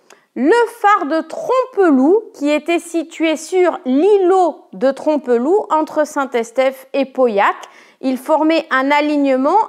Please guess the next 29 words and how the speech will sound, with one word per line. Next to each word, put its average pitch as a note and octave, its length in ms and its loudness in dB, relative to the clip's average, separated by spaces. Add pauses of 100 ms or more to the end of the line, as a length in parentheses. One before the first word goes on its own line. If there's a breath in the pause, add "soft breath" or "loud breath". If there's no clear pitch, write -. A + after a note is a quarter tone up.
(140)
avec D4+ 280 0
le D4 120 2
phare E4+ 360 0
de C#4 100 0
Patiras C4 920 -2
pour F#4 380 0
remonter F4 760 0
la C#4 160 4
Gironde C4 480 0
le C#4 140 -2
long D4 160 0
des C#4 180 -2
côtes C#4+ 260 -4
du D#4 140 0
Médoc. C4 360 0 (520 loud breath)
Mais B3+ 140 2
l'axe C#4+ 300 0
du D#4 140 -2
chenal D4 480 -2
s'étant C#4 400 -2
déplacé, B3+ 800 -2 (260 loud breath)
le A3+ 140 2
phare C#4+ 280 0
de C#4+ 100 2
Trompeloup B3 800 -4
a B3 220 0
définitivement B3 1120 -4
été A#3+ 420 -2
éteint. A#3+ 320 -4